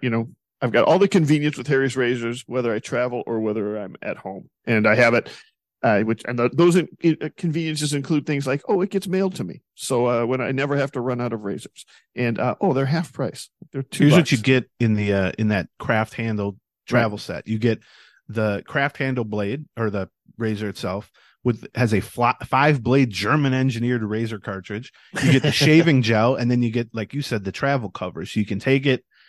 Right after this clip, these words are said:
Speaker 2: uh, and
Speaker 1: Right.
Speaker 2: that has a seventeen dollar retail, and you can get it for ten dollars by
Speaker 1: That's right.
Speaker 2: going to harrys dot com slash gleeman. That's H A R R Y S.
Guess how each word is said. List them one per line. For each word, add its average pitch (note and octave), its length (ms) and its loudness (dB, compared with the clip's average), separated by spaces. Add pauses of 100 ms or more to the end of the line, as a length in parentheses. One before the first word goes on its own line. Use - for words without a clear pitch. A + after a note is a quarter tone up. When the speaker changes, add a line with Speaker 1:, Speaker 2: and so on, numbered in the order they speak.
(300)
Speaker 2:
uh, G#2+ 340 0 (200)
and D3 280 0
Speaker 1:
Right. A#2+ 60 -4
Speaker 2:
that C3 140 0
has C3+ 160 2
a A2 60 -8
seventeen D3 560 -2
dollar B2+ 340 0
retail, A#2+ 640 -6 (160)
and B2 100 2
you D3 60 2
can E3+ 80 0
get B2+ 160 2
it A#2+ 40 0
for - 120 -12
ten D#3+ 320 -4
dollars A#2 640 -4 (100)
by A#2 100 0
Speaker 1:
That's A2 100 -2
right. A#2 60 2
Speaker 2:
going A2+ 180 0
to G#2+ 300 -2 (340)
harrys D3+ 600 0 (100)
dot B2 300 2
com A2 440 -4 (100)
slash C3 360 -4
gleeman. G#2+ 320 -4
That's G2+ 220 -8
H B2 320 -4
A A2 340 -2
R A2 260 -4
R G2+ 240 -4
Y G#2 280 -4
S. F#2+ 280 -12